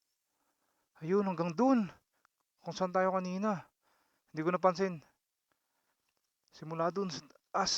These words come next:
pa. Grabe, ang dami niyan. Bakit kaya attracted sila sa gantong tanim? Ah. Wow.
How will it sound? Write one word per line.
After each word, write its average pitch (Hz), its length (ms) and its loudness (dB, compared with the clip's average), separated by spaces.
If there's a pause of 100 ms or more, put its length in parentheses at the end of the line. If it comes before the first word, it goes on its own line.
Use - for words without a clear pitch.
pa. 196 480 -2
Grabe, 160 320 -8
ang 185 80 -10
dami 196 320 2
niyan. 233 320 -2 (960)
Bakit 214 240 2
kaya 220 480 10
attracted 208 400 6
sila 190 240 -2
sa 190 160 4
gantong 170 480 -4
tanim? 123 400 -4 (4000)
Ah. 156 320 -12 (1800)
Wow. 147 560 -8